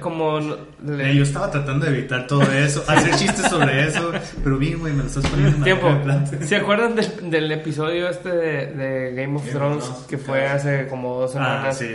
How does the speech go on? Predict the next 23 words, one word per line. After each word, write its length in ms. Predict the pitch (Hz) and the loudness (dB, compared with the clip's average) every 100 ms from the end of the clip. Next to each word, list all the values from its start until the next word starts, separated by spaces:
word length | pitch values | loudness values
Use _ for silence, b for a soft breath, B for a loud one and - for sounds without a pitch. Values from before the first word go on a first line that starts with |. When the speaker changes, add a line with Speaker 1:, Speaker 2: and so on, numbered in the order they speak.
| 107 | -8
Speaker 2:
ajá. 200 | 107 143 143 - | -6 -6 -6 -10
Speaker 1:
Ok. 180 | 139 - | -8 -4
Eh, 260 | 127 - B B B _ - - - - _ - | -6 -6 B B B _ -20 -20 -20 -20 _ -2
eh, 240 | 151 147 147 - - | 0 0 -4 -12 -8
un, 260 | 170 165 190 | -8 -6 -6
un 160 | 190 | -4
compa 480 | 185 190 202 208 202 B B - | -4 -2 2 2 2 B B -10
estaba 340 | 156 - 160 180 | -8 -2 0 2
hablando 240 | 180 185 | 0 0
con 160 | 180 156 | -2 -2
él 160 | 165 170 | -2 0
de 140 | 175 | -2
eso 200 | 175 180 | -2 -4
y 200 | 151 147 | -2 -2
aplica 300 | 139 156 156 | -2 -4 -2
la 120 | 151 - | 0 0
de, 80 | 143 | 0
"Güey, 320 | 151 185 160 | 0 0 -2
qué 100 | - | -6
zarra 380 | 170 190 196 196 | -4 -2 0 -2
que 100 | 190 | -2
la 140 | 165 147 | -4 0
raza". 580 | 180 - 165 131 139 | -2 0 -2 -4 -6